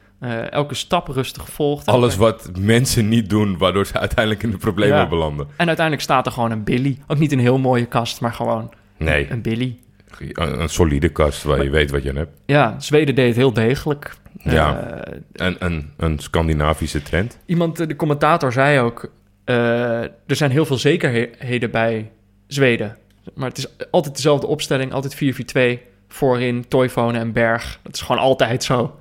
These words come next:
Speaker 1: Die vertrouwt hij gewoon. Dus alle spelers weten waarschijnlijk gewoon waar ze aan toe zijn. En, eh, ja, ze waren niet supergoed. Ze hadden de, de videoref nodig.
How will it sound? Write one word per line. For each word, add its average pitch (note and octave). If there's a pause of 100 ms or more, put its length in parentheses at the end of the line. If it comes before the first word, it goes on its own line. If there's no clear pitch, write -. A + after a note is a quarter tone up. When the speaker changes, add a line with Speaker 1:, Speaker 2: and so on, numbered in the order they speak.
Speaker 1:
Die B2
vertrouwt C3
hij C3
gewoon. A#2
Dus B2+
alle -
spelers D#3
weten C3+
waarschijnlijk B2
gewoon A2+
waar A2+
ze -
aan A#2
toe C3
zijn. A#2 (480)
En, A2+ (100)
eh, G#2+ (840)
ja, -
ze -
waren A#2+
niet B2+
supergoed. -
Ze -
hadden A#2
de, A#2
de A#2
videoref B2+
nodig. A#2+